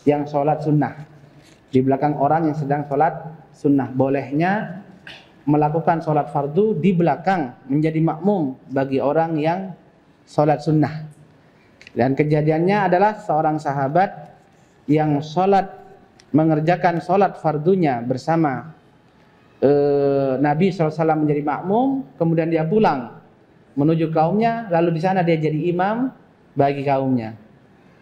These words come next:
bagi kaumnya. Nah, sahabat ini sholat fardu telah gugur ketika sholat bersama Nabi jadi makmum.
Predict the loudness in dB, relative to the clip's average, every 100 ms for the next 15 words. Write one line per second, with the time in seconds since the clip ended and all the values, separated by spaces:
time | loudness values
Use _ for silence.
0 | -14 0 0 0 0 2 2 0 -8 -16
1 | -18 -18 _ _ _ _ _ _ _ _
2 | -20 -20 -20 -20 -20 -20 -20 -18 -2 0
3 | 2 2 2 2 2 2 -2 -6 -16 -20
4 | -20 -20 -14 0 2 2 -2 -14 -18 -2
5 | 2 2 2 2 2 0 2 0 0 0
6 | 0 2 0 0 -4 -2 -2 0 -2 -2
7 | -2 -2 0 0 0 0 0 -2 -4 -6